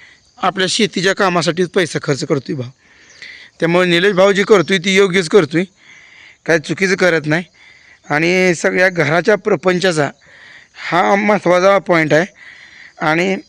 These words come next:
जरी आपण नाही पैसे दिले तर पुन्हा ते आपल्याला कधीच हिरी दिसत येणार नाही. पुन्हा डबल नव्वद तिबल पैसे दिलं तर ते आपल्याला पुन्हा इसत येणारच नाही. आणि नाही इसत येणार तर त्याला काय फरक पडणार नाही, पण फरक सगळ्यात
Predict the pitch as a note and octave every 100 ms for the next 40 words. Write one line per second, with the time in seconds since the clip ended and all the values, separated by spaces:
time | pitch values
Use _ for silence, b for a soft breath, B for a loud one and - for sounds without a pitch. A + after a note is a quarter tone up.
0 | _ _ _ _ _ - - _ - C#3
1 | D#3+ G3 G3+ A#3 G3+ G3 A#3+ F3+ D#3+ E3
2 | D#3+ D#3+ D#3+ F#3+ G3+ G3+ A3+ F3 G#3 E3
3 | F#3+ F3+ G3+ E3+ E3+ E3 C#3+ D3+ D3+ C#3+
4 | F3+ - B B B B B B - F3+
5 | G#3+ E3+ F#3 F#3 B3 A#3 G#3+ A#3 A3+ G#3
6 | G3 A#3+ B3+ G#3+ F#3 F3 E3 C3+ B B
7 | B B - F3 E3 G#3+ G#3+ G3 G#3 F#3+
8 | G3 G#3 D#3 F3 G#3 E3 D#3 C3+ C3 C3+
9 | _ B B B B B B - D#3 D#3+
10 | E3 F3 B3 F#3+ B3 A#3 A#3 C4+ C4 B
11 | B _ G3 B3 A#3+ C4 G#3 G#3+ F#3 G3+
12 | D#3 C#3+ G#3 - _ _ B B B _
13 | E3 D3 C#3 D#3+ A3 G#3+ - G3 F#3